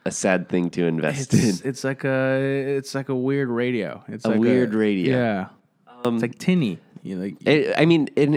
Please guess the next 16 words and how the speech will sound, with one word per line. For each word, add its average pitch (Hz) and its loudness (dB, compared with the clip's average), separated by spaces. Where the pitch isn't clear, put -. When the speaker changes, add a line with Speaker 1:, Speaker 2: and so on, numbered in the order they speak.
Speaker 1:
and 139 4
it 117 -4
sucks - -2
'cause 107 0
it 110 0
calls 131 0
forth, 101 0
like, 90 0
the 92 -4
best. - -4
It 107 -4
calls 135 0
for 104 0
the 90 0
best, - -4
like, 87 -4